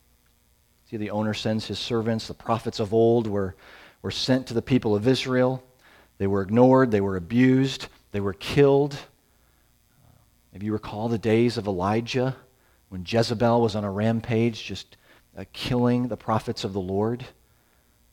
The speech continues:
uh, people stoned Zechariah during the reign of King Joash. And according to Jewish tradition, at least, Isaiah the prophet was, uh, sawn in half, um, under the order of Manasseh.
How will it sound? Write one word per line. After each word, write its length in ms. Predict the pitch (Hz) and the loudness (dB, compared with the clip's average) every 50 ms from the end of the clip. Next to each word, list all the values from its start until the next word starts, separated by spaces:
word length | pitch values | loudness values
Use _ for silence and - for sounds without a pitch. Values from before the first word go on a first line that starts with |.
| _ _ _ _ | _ _ _ _
uh, 140 | 87 85 85 | -14 -14 -14
people 280 | - - 127 120 113 98 | -12 -10 -8 -8 -8 -8
stoned 440 | - - - 113 107 113 117 120 107 | -8 -8 -6 -4 -2 -2 -2 -2 -2
Zechariah 720 | 107 113 117 113 - 123 107 110 120 151 170 131 80 71 - - _ _ _ _ _ _ _ _ _ _ _ _ _ _ - | -2 -2 -2 -2 -4 -6 -6 -4 -4 -4 -4 -6 -8 -10 -14 -18 _ _ _ _ _ _ _ _ _ _ _ _ _ _ -14
during 240 | 104 104 104 104 101 | -10 -8 -6 -6 -6
the 80 | 101 | -6
reign 320 | 92 98 98 101 104 104 101 | -4 -4 -4 -2 -2 -2 -2
of 260 | 98 98 90 - - | -4 -4 -6 -10 -12
King 300 | - - 107 107 104 92 - | -10 -8 -6 -6 -6 -6 -4
Joash. 500 | 104 107 113 104 90 80 76 82 - - | -4 -2 -2 -2 -4 -4 -6 -8 -10 -10
And 80 | 95 | -12
according 320 | 92 - - 131 131 123 113 | -12 -8 -6 -4 -2 -2 -2
to 60 | 101 | -4
Jewish 300 | 92 110 117 117 107 - | -4 -2 -2 -2 -2 -4
tradition, 480 | - 104 90 - 123 135 - 123 104 | -6 -8 -6 -4 -4 -4 -4 -4 -6
at 120 | 98 95 90 | -6 -6 -4
least, 260 | 98 107 113 - - | -4 -4 -4 -4 -6
Isaiah 460 | - 90 101 101 98 104 113 123 127 | -8 -6 -6 -6 -4 -2 0 0 0
the 100 | 110 107 | 0 -2
prophet 500 | - - - 110 127 147 143 - 98 87 | -4 -8 -8 -6 -6 -6 -6 -6 -8 -10
was, 280 | 90 90 90 87 - - _ - - _ _ _ _ _ _ _ _ | -8 -10 -10 -12 -14 -16 _ -20 -20 _ _ _ _ _ _ _ _
uh, 200 | - 87 82 78 71 | -20 -18 -18 -18 -16
sawn 580 | - - - - - - 135 139 143 139 139 139 | -14 -10 -10 -8 -6 -4 -2 0 0 0 -2 -2
in 140 | 120 110 101 | -4 -4 -4
half, 720 | 95 - - 120 120 117 95 82 - - - - - - _ _ _ _ _ _ _ _ _ _ _ _ _ _ _ _ - | -6 -6 -6 -6 -4 -4 -4 -6 -10 -14 -18 -20 -20 -20 _ _ _ _ _ _ _ _ _ _ _ _ _ _ _ _ -20
um, 360 | 104 92 87 85 85 82 85 87 - - | -16 -16 -14 -14 -16 -18 -20 -20 -16 -12
under 160 | 98 98 98 | -10 -8 -6
the 100 | 95 98 | -6 -6
order 300 | 98 101 101 98 98 95 | -4 -4 -4 -4 -4 -6
of 240 | 92 92 90 82 90 | -6 -6 -8 -8 -8
Manasseh. 680 | 87 85 85 87 90 92 - - - 85 82 85 82 | -10 -6 -6 -6 -6 -6 -8 -10 -12 -14 -16 -16 -20